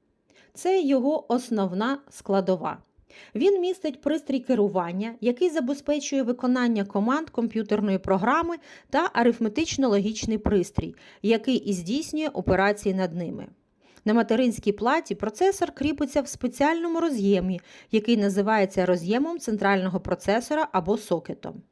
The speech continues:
Існує багато видів сокетів, в кожен з яких можна встановити тільки процесори певного типу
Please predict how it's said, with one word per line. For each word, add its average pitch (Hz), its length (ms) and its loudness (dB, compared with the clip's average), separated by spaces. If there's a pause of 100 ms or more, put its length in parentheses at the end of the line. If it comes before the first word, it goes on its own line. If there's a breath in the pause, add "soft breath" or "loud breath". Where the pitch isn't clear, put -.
(500 loud breath)
Існує 427 400 2
багато 285 480 2
видів 226 320 0
сокетів, 247 600 0 (200 loud breath)
в - 120 -20
кожен 285 380 4
з 208 80 -2
яких 262 340 0
можна 269 320 2
встановити 240 600 2
тільки 208 380 0
процесори 294 640 0
певного 233 560 2
типу 202 560 -2